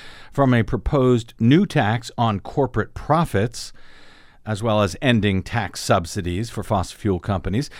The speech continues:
Uh, and a lot of the folks who have been critical of, uh, Biden are, uh, coming on board, uh, at least, uh, supporting this announcement today.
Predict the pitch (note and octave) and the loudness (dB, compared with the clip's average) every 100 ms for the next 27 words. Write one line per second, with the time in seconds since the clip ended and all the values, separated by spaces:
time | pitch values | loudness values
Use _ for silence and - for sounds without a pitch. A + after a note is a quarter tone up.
0 | - - D3+ D#3+ F3+ F3 E3+ A3+ E4 D#4 | -20 0 6 6 6 6 8 6 4 4
1 | B3+ A#3 A3+ G3+ F#3+ F3+ - B3+ D#4 E3 | 2 4 2 4 4 2 2 2 2 4
2 | B2 C3+ C#3 C#3 C#3 B2 C#3 C3 A#2+ B2+ | 4 4 2 2 2 2 6 6 4 2
3 | B2+ C#3 D3+ C3 C#3 D3+ D#3+ D#3 D3+ - | 2 2 0 4 6 6 4 2 2 2
4 | E3+ F#3 F3+ G3 D#3 A3 G#3 E3 - D3 | 2 4 4 4 4 6 6 4 0 -2
5 | C#3 C#3+ D#3 D3 - _ C#3+ D3+ C#3+ C3+ | -2 0 0 -2 -6 _ -14 -8 -4 -4
6 | C3+ C3 C3 - A#3+ B2 - D#3 - A3+ | -6 -10 -14 -14 -12 -4 -2 0 4 4
7 | F#3 B2 D3+ - - - - C#3+ B2+ C#3 | 6 2 2 -6 -20 -20 -4 -2 0 2
8 | C#3 C3+ - A#2+ B2+ A2 B2+ D#3 A#3 | 2 0 -2 -2 -2 2 4 4 2